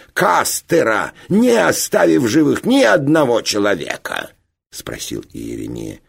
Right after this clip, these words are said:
Многие тогда говорили об этой ужасной загадке.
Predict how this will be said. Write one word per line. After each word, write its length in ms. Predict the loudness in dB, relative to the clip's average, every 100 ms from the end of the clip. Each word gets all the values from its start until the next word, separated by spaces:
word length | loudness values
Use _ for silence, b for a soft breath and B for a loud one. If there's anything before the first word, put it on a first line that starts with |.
| _ -2
Многие 720 | 2 4 2 0 -2 0 0
тогда 480 | 0 -4 -2 -2 0
говорили 520 | 0 2 4 4 4
об 180 | 2 2
этой 420 | 2 2 0 -2 b _ 4
ужасной 760 | 4 6 2 0 -6 -12 -10
загадке. 680 | -4 0 -2 -2 -12 -20